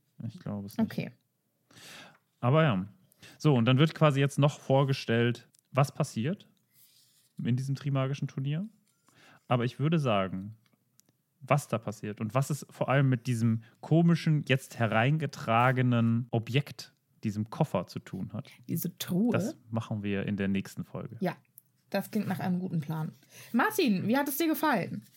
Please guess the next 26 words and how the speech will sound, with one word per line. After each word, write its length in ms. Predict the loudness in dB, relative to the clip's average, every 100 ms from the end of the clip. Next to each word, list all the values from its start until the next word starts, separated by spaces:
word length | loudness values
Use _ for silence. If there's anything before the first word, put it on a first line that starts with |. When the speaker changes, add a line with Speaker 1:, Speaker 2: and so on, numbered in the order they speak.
| _ _ -18 -8
Speaker 1:
Ich 140 | -4 4
fand's 220 | 4 4
sehr 160 | 4 4
interessant. 440 | 2 2 2 2
Es 120 | -2
ist 180 | -2 -2 -8 -16 -18 -20 _ _ _ _ _ -18
so 280 | 2 4 6
viel 240 | 4 4
Information, 600 | 4 6 4 4 4 4
so 100 | 4
viel 140 | 2 2
Input. 600 | 2 2 0 -2 -2 -10 -20 -20 _ _
Äh, 280 | 0 2 0 -6 -8
es 240 | -10 -4
gibt 260 | -4 -2 -8
vor 240 | -2 0
allem 480 | 4 4 4 4 2 -2 _ -8
so 640 | -2 0 6 8 8 8
viel 760 | 4 0 0 4 6 6 2 0 _ _
zu 240 | 2 2
besprechen 800 | 4 0 2 4 4 4 4 4 0
über 300 | -2 2 2
die 500 | 0 -2 0 2 0
neu 320 | 0 4 4 4
eingeführten 640 | 4 4 0 0 -2 -2
Charaktere. 840 | -2 0 0 -2 -2 -2 0 -2